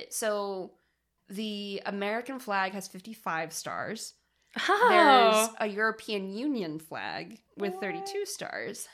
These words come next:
Speaker 1: And then <laughs> there's an Australian flag that has the Abori-, um, I don't actually know how to pronounce this. I know the root is Aboriginal,
Speaker 2: Mm-hmm.
Speaker 1: but it's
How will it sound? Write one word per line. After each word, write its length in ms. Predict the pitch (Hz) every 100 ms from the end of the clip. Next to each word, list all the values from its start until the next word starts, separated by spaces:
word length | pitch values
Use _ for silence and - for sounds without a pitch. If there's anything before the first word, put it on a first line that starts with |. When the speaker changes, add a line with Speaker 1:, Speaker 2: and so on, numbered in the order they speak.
| -
Speaker 1:
And 240 | 233 226
then 440 | 233 226 220 214 220 - _
<laughs> 200 | _ -
there's 320 | 214 208 208
an 120 | 208
Australian 640 | 196 185 - 294 339 254
flag 380 | 220 190 185 185
that 80 | 190
has 340 | 190 190 185
the 220 | - 190 -
Abori-, 400 | 185 185 190 185 _ _
um, 340 | 220 208 185 180
I 80 | -
don't 200 | 339 339 -
actually 240 | 269 311
know 40 | 285
how 40 |
to 60 | 262
pronounce 240 | 247 240 226
this. 240 | 180 - - _ _ _ _ -
I 100 | 226
know 180 | 233 240
the 120 | 262
root 180 | 208 220
is 100 | 202
Aboriginal, 680 | - 190 185 180 - 302 403
Speaker 2:
Mm-hmm. 300 | 226 214 240
Speaker 1:
but 180 | 202 220
it's 200 | 196 202